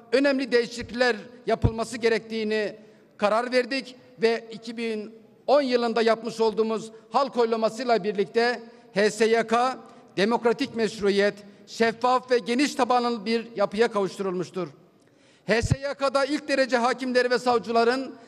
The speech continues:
ve avukatların temsili sağlanmış, kendi içinde yapılı olan bu kas sistemi değiştirilmiş ve hakimlerin ve yargının temsil kabiliyeti artırılmıştır. ak Parti iktidarıyla birlikte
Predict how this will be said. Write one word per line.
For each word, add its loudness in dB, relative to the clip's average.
ve 4
avukatların 0
temsili -2
sağlanmış, 0
kendi 0
içinde -2
yapılı 2
olan 0
bu -2
kas 0
sistemi -2
değiştirilmiş -2
ve 4
hakimlerin 0
ve 4
yargının 0
temsil -2
kabiliyeti 0
artırılmıştır. -4
ak 2
Parti 0
iktidarıyla 0
birlikte 0